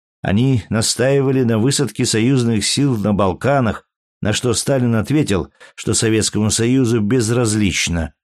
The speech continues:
где и когда будет высадка. Советская армия и сама успешно воюет с гитлеровской Германией,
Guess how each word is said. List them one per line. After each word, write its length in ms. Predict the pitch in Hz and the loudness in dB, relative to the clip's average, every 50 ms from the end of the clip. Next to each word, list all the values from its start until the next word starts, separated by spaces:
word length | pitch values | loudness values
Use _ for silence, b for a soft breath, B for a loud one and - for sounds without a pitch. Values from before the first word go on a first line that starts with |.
| _ _ - | _ _ -6
где 400 | 95 107 113 110 117 143 147 147 | -4 -2 0 2 2 4 4 4
и 60 | 135 | 2
когда 400 | - 117 110 101 95 98 123 123 | 2 0 0 0 0 0 0 2
будет 320 | 107 107 110 101 95 - 90 | 2 2 2 2 0 0 -2
высадка. 580 | 92 85 - - 76 71 - - - - - _ _ _ _ _ _ _ - | -2 -2 -2 -4 -6 -8 -12 -14 -16 -16 -16 _ _ _ _ _ _ _ -8
Советская 600 | - - 156 175 180 156 - - 147 151 143 160 | -4 0 2 2 2 2 0 0 0 0 2 2
армия 320 | 156 151 151 147 147 143 | 2 2 2 2 2 2
и 60 | 139 | 2
сама 360 | 123 - 156 151 147 147 131 113 | 0 0 0 2 2 2 2 2
успешно 540 | 98 - - - 110 107 - - 98 104 | 0 -2 -2 -2 0 0 0 0 0 0
воюет 380 | 104 107 107 113 120 120 117 101 | 2 2 2 2 2 2 0 0
с 80 | 92 92 | -2 -2
гитлеровской 640 | 98 107 101 - 104 90 95 87 - - - 95 | -2 -2 -2 -2 -2 -2 -2 -2 -4 -4 -6 -6
Германией, 760 | 87 85 98 98 95 95 120 143 139 113 92 82 73 73 76 | -4 -2 0 0 2 2 2 2 2 2 0 0 -2 -4 -6